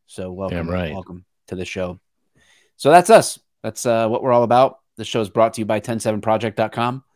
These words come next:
Speaker 1: <laughs> So if you, and check it out. If you are
Speaker 2: So what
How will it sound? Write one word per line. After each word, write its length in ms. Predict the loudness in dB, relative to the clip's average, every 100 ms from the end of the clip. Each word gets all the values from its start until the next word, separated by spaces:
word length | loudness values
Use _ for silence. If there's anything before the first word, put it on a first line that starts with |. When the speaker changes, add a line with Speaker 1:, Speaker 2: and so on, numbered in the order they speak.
| _ _ _ _ _ -16
Speaker 1:
<laughs> 80 | -12 -8 -6 -6 0 0 2 -2 -2 -2 -4 -2
So 140 | -4 -4
if 160 | -6 -10
you, 60 | -10 -6 -6 -6 -10 -10 _ _ _ _ -20 -20 _ _ _ _ -14
and 480 | -10 -8 -8 -10 -6
check 180 | -6
it 60 | -2
out. 240 | -4 -4 _ _ _ _ _ _ _ _ _ _ _
If 160 | -14 -2
you 180 | 4 6
are 180 | 8 6
Speaker 2:
So 80 |
what 220 | 4 -2